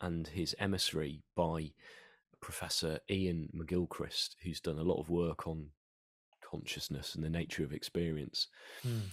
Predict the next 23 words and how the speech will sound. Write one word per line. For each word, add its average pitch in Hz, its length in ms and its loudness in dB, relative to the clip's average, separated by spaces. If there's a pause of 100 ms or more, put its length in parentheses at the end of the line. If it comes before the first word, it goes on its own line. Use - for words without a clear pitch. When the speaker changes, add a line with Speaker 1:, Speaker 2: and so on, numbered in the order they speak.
(180)
Speaker 1:
And 90 140 2
he 98 480 10
really, 85 520 8
really, 82 260 6
he 90 100 2
went 87 260 2
back 87 240 4
to 80 180 2
it 67 40 2
all, 80 540 0
and 82 180 -2
he 80 160 -4
really 80 340 2
looked - 480 0
at 76 200 2 (640)
the, 78 320 4 (240)
and 98 120 6
it's 98 160 6
more 113 340 12
a - 20 10
case - 320 4
of 87 120 2
it's, - 240 2